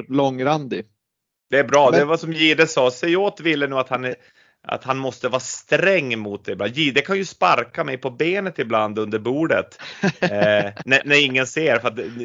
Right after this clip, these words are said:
Speaker 2: nu måste vi avbryta. Och, och jag håller med. Det har varit magiska minuter och, eh,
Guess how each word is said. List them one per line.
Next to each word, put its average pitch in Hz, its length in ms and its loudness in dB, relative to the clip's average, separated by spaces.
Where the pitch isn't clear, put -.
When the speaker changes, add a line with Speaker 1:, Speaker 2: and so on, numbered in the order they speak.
Speaker 2:
nu 143 220 -4
måste 135 340 -4
vi 113 80 -2
avbryta. 110 560 -2
Och, 101 180 0
och 117 80 0
jag 143 120 6
håller 147 240 4
med. 147 240 4
Det 135 60 4
har 143 80 2
varit 143 280 4
magiska 156 840 4
minuter 135 640 0
och, 113 320 2
eh, 104 160 -4